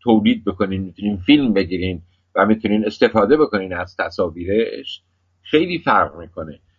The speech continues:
آرام آرام اواخر سریال بودیم که، اه، به اصطلاح اندازه نوارها حتی تغییر کرد، از نوار، اه، دو اینچی به نوار ربع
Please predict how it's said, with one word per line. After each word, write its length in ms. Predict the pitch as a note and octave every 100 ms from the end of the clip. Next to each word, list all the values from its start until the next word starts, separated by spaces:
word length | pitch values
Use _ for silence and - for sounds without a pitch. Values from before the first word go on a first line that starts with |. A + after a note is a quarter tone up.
| _ _
آرام 500 | A2 A2+ A2+ A2+ A2
آرام 400 | G#2+ A#2 C3 E3 -
اواخر 440 | G#2+ A2 G#2+ E3+ D#3
سریال 520 | - B2 A#2 A#2+ D#3
بودیم 400 | D3+ A#2+ A#2+ G#2+
که، 340 | A2 G2+ F#2 F2 _ _ _ -
اه، 140 | F#2
به 180 | E2 G2+
اصطلاح 580 | F#2 - F#2+ G#2+ G#2+ - _ _ _ -
اندازه 600 | G#2+ G#2+ G#2+ G#2+ C3+ D3
نوارها 800 | C3 G#2 F#2+ F#2+ F2+ F2 B2+ D#3
حتی 300 | D3+ - B2+ -
تغییر 460 | G2+ F2+ F#2 E2+
کرد، 520 | F2 F2+ E2+ E2 E2 E2
از 240 | E2+ E2+
نوار، 340 | E2 E2+ E2+
اه، 180 | E2+ E2 E2+ _ _ _ - F2 E2+ D#2+ D2+ G1+ - - G#2
دو 160 | A2 A#2+
اینچی 760 | C3+ A2 G2+ F2 - A2 A2 G#2+ F#2
به 80 |
نوار 360 | G2 F#2+ F2+ G2
ربع 640 | G2 F2+ G#2 A2 - A#2+